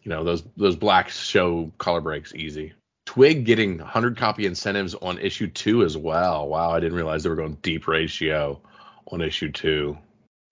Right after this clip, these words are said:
But Scotty Young book, they are taking every opportunity. So we, uh, we talked about,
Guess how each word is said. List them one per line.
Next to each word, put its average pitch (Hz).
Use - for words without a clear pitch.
But 90
Scotty 90
Young 92
book, 80
they 82
are 73
taking 92
every 90
opportunity. 78
So 131
we, 147
uh, -
we 110
talked 151
about, 110